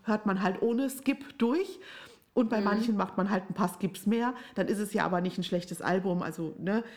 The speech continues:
Speaker 1: ich bin froh, dass ich alles habe, dass ich alle Werke habe und auf was ich Lust habe, das höre ich eben. Und, ähm, ja, so handhabe ich das. Und ich greife auch manchmal gerne auf die Compilations zurück, also die Number Ones oder so, da ist wirklich auch so viel drauf.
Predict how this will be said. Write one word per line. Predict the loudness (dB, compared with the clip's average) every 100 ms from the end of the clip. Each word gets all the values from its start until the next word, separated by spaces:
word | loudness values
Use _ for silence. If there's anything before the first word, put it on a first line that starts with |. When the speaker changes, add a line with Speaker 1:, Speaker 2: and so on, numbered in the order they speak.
| -20 -12
Speaker 1:
ich | -10 -4
bin | -6
froh, | -4 -4
dass | -4 -4
ich | -2
alles | 0 0 0
habe, | 0 0 0
dass | -2
ich | -2 0
alle | 0 0
Werke | -2 -2 -4 -2
habe | -2 -2 -4
und | -4 -4
auf | -4 -4
was | -6
ich | -2
Lust | -2 -2 -6
habe, | -6
das | -6 -2
höre | -2
ich | -2 -2
eben. | 0 0 -4 -8 -20 -20 -12
Und, | -4 -4 -4 -6 -8
ähm, | -6 -6 -8 _ _ -14
ja, | -14 -14
so | -12 -8 -6 -8 -12 _ -6
handhabe | -2 -2 -2 -4
ich | -4
das. | -4
Und | -2
ich | -2 -2
greife | -2 -2 -2
auch | -2
manchmal | -2 0 -2
gerne | 0 -2 -2
auf | -4
die | -6
Compilations | -6 -4 -2 -4 -4 -10
zurück, | -6 -4 -4 -6 -18 -18 -8
also | -4
die | 0
Number | 0 2 0 2
Ones | 0 0
oder | -2 -2 -2
so, | -2
da | -2
ist | -4 -6
wirklich | -6 -4 -6
auch | -4
so | -2
viel | -2 -2 -2
drauf. | 2 2 2